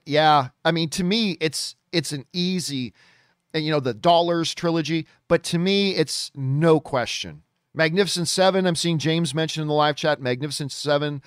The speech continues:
Uh, of course, Butch Cassidy and Sundance Kid. Tons of great Westerns. But to me, they all have to take a knee to Unforgiven. I mean, that, that is just, damn, that movie's good.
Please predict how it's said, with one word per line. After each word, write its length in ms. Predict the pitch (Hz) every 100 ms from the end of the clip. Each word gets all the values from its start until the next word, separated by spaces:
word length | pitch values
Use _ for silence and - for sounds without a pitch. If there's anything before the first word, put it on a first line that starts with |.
| - -
Uh, 120 | 135
of 100 | 127
course, 300 | - 185 -
Butch 320 | - 175 -
Cassidy 320 | 160 156 - 160
and 80 |
Sundance 420 | 143 156 156 151 -
Kid. 180 | 160 135 _ _
Tons 280 | - 226 220
of 60 | 214
great 180 | 208
Westerns. 520 | 165 131 - 156 - - _ _ _ _ _ _ _ _ -
But 140 | 170
to 140 | - 156
me, 460 | 185 220 220 202 _ _ -
they 120 | 131
all 180 | 147 165
have 180 | 165 -
to 100 | 147
take 260 | 180 160
a 60 | 156
knee 160 | 147
to 80 | 143
Unforgiven. 560 | 127 127 123 110 87 82 _ -
I 140 | 139 156
mean, 180 | 147
that, 280 | 151 185 185 _ _ _ _
that 180 | 180 220
is 80 | 196
just, 280 | 196 - - _ _ - 427 494 480 - - _ _ _ _ _ -
damn, 340 | 202 269 254
that 160 | 214 185
movie's 320 | 196 170 131
good. 380 | 180 156 143